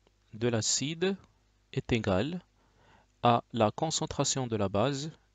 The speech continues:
multipliée par le volume de la base à l'équivalence divisé par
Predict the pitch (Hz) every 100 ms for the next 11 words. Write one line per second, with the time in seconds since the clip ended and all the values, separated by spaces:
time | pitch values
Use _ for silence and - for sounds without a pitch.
0 | _ 117 117 - - 123 117 - 107 92
1 | - _ _ 110 107 101 139 131 107 92
2 | - _ _ _ _ _ _ _ _ _
3 | 120 117 110 110 101 98 113 135 135 151
4 | 160 175 - 190 202 - _ _ _ _
5 | _ _ _ _ _ _ _ _ _ _
6 | _ 120 127 135 120 107 135 143 _ _
7 | _ 117 117 120 117 127